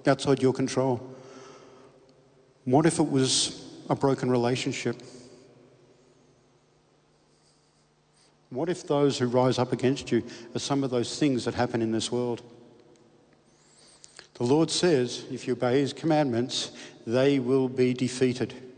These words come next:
They'll come out against you one way and they'll flee before you seven. By keeping his commandments,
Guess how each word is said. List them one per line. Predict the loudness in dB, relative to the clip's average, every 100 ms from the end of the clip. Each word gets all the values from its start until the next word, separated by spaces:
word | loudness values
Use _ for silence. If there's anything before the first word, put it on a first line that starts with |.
| -20 -20 -20 -20 -20 -20 -20 -20 _ -2
They'll | 0 0
come | 0 2
out | 2
against | 2 0 -2 0
you | 2
one | 4 2
way | 2 2 2
and | 0
they'll | 2 0
flee | 0 2 2
before | 2 -2 0 0
you | 0
seven. | 0 0 0 -4 -8 -18 -20 -20 -20 -20 -20 -20 -20 -20 _ _ _ _ _ _ _ _ _ _ _ _ _ _ _ _ _ -20 _ _ _ 0
By | 2
keeping | 4 2 4
his | 2 2
commandments, | 0 2 4 4 2 -2 -4 -6 -8